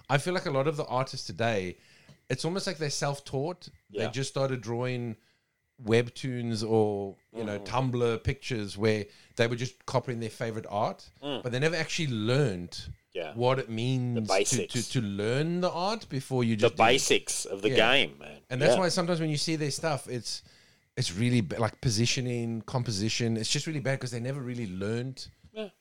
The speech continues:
Speaker 2: No,
Speaker 1: that
Speaker 2: I,
Speaker 1: sort of
Speaker 2: I
Speaker 1: stuff. I mean,
Speaker 2: think
Speaker 1: that's my theory anyway. I don't know if it's correct.
Speaker 2: I think it's a decent theory. Um, Roy Thomas is coming on board to write X-Men Legends, starting from number one again, featuring a fresh Wolverine story set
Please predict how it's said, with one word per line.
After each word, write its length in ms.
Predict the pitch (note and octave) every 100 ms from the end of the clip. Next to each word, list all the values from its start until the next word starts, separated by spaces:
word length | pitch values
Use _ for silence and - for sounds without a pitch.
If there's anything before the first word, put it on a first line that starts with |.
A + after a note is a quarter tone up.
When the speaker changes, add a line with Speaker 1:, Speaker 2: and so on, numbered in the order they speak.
| _
Speaker 2:
No, 100 | F#3+
Speaker 1:
that 80 | A#3+
Speaker 2:
I, 20 |
Speaker 1:
sort 160 | A3 B2+
of 60 | A2+
Speaker 2:
I 40 |
Speaker 1:
stuff. 260 | A#2+ D3+ -
I 40 |
mean, 80 | G3+
Speaker 2:
think 80 | F3
Speaker 1:
that's 180 | E3+
my 140 | F3+ C3+
theory 420 | - C#3+ B2+ G2+
anyway. 260 | E2 D#2+ C#2+
I 80 |
don't 120 | F#2 F2+
know 80 |
if 80 | D#2
it's 100 | -
correct. 360 | - D#2 C#2 - - - -
Speaker 2:
I 60 |
think 140 | G3 G3+
it's 120 | -
a 40 |
decent 320 | E2+ D#2+ D#2+ D#2
theory. 280 | F2 A2+ - - _ _ -
Um, 580 | E3 F3+ F3 E3+ E3 -
Roy 240 | B2 C#3
Thomas 600 | D3 - E3 A#2 D#2+ - -
is 160 | G#2+ -
coming 300 | - A2+ A2+
on 140 | G#2
board 300 | F#2 A2 G#2+
to 80 | -
write 160 | A2+ A2
X-Men 400 | - B2 - A#2+
Legends, 420 | G#2+ A2+ A#2 G2 -
starting 280 | C3+ B2 G#2+
from 120 | A#2+
number 180 | A2 G#2
one 240 | G2+ C3
again, 460 | D#3 A2+ G#2 G2+ F#2+ _ _ _ -
featuring 400 | C#3+ - C#3 A#2
a 80 |
fresh 380 | - - D#3+ -
Wolverine 480 | E3 C3+ B2+ B2 D#3+
story 480 | - - A2+ G#2 G2
set 420 | - - C3